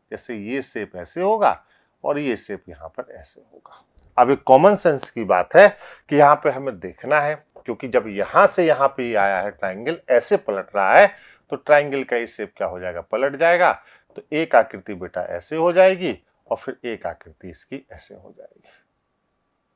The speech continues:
क्लियर है? तो इस तरीके की दो आकृतियां आपको यहां से भी दिखेंगी पेपर कटिंग एंड फोल्डिंग में, ये ऊपर का नीचे परिवर्तन। तो अब हमें देखना है कि ऐसा कौन सा आकृति है।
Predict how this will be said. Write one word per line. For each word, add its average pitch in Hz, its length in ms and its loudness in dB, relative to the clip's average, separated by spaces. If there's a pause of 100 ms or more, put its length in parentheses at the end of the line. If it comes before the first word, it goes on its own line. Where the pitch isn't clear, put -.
(100)
क्लियर 147 160 2
है? 254 60 -4
तो - 120 -16 (120)
इस - 240 -8
तरीके 190 380 0
की 151 140 -14
दो 117 200 -4
आकृतियां 104 540 -2
आपको 117 460 -8 (220)
यहां 85 240 -16
से - 200 -20
भी 160 220 -10 (200)
दिखेंगी 127 460 -12
पेपर 139 320 -6
कटिंग 139 300 -8
एंड 135 100 -12
फोल्डिंग 143 420 -8
में, 143 100 -8 (440)
ये 123 140 -4
ऊपर 101 340 -4
का 92 140 -10
नीचे 87 300 -16
परिवर्तन। 110 520 -10 (420)
तो 170 40 6
अब 170 280 8
हमें 139 280 -2
देखना 104 340 -4
है 139 100 0
कि 123 160 -6
ऐसा 92 260 -6
कौन 120 260 -2
सा 165 160 4
आकृति 175 380 0
है। 180 160 2